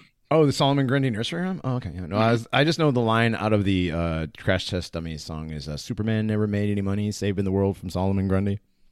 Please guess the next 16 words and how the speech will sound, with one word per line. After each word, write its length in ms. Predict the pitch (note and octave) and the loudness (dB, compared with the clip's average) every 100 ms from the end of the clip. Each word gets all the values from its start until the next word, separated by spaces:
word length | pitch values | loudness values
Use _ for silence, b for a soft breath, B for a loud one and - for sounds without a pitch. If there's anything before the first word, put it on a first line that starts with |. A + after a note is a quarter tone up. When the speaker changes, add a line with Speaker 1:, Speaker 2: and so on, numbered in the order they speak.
| - _ _ _ _ _ _ - _ _ _ _ _ _ _ _ _ _ _ _ _ | -20 _ _ _ _ _ _ -20 _ _ _ _ _ _ _ _ _ _ _ _ _
Speaker 2:
Yeah, 120 | C3 A2+ | -6 -4
see, 220 | C3 A2+ | -4 -4
that 340 | A2 B2+ B2 | -4 -6 -4
shows 280 | - B2+ A#2+ | -2 -2 -2
the 60 | G#2 | -6
difference 360 | B2 - G2 | -6 -6 -10
between 300 | - - G#2 | -8 -8 -6
you 160 | G2+ G#2 | -4 -4
and 100 | F#2+ | -4
me 240 | G2+ G#2 - - | -4 -4 -6 -4
<laughs> 80 | |
and 140 | D#3 B2+ | 2 4
our 80 | A2 | 4
Speaker 1:
Mm-hmm. 80 | |
Speaker 2:
personalities. 760 | - A#2+ - G#2 A2 G#2+ G#2+ - - | 2 -6 -4 -6 -4 -4 -4 -6 -6
<laughs> 240 | A3 | -6